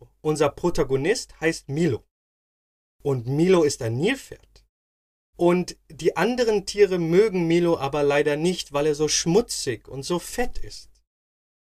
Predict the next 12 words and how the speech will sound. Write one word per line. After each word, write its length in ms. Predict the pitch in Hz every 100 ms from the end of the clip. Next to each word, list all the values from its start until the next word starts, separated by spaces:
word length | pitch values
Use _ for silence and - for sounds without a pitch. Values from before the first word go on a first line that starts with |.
| -
Ja, 300 | 147 123 185 _ -
deswegen 480 | 175 - 190 185
möchte 300 | 170 160 -
Milo 300 | 147 156 165
sein 200 | 139 139
Leben 320 | 131 139 143 143
ändern 420 | 143 160 160 151
und 220 | - 139 127
so 160 | 131
richtig 420 | 127 165 - 139
fit 460 | - - 196 202 -
werden. 380 | 110 101 98